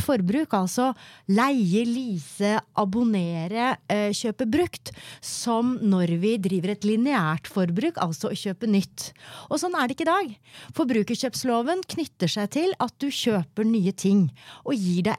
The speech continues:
en god del klare rettigheter. Altså lovmessige rettigheter, helt uavhengig av, eh, hva slags vilkår produsentene ellers, eh, og, og selger ellers legger til grunn. Men når du velger de sirkulære måtene å være forbruker på, så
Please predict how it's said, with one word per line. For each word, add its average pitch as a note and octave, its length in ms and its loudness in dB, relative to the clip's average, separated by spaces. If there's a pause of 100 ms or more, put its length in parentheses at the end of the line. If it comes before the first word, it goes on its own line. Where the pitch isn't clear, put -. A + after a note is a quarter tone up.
en C4 160 0
god G3+ 240 -2
del A3 160 -4
klare G3+ 400 0
rettigheter. G3+ 720 0 (320)
Altså A3 140 -2
lovmessige A#3+ 800 0
rettigheter, A3 420 -2
helt C4 320 -2
uavhengig F3+ 720 0
av, C#4+ 320 0 (320)
eh, G#3 240 0
hva G3 160 0
slags A3+ 320 -4
vilkår F3+ 480 0
produsentene F#3+ 800 -2
ellers, D3+ 480 0
eh, F3 320 0
og, F#3 260 -2
og F#3+ 140 -2
selger F3 320 0
ellers C3+ 320 -2
legger D#3+ 240 0
til F3 80 2
grunn. F#3 260 4 (520)
Men D4 400 2 (240)
når G#3+ 400 4
du B3+ 100 2
velger A3+ 400 2
de - 100 -4 (220)
sirkulære A3+ 880 0
måtene A#3 400 2
å A3 60 2
være A3+ 180 0
forbruker A3+ 400 0
på, D#4+ 140 2 (600)
så - 160 0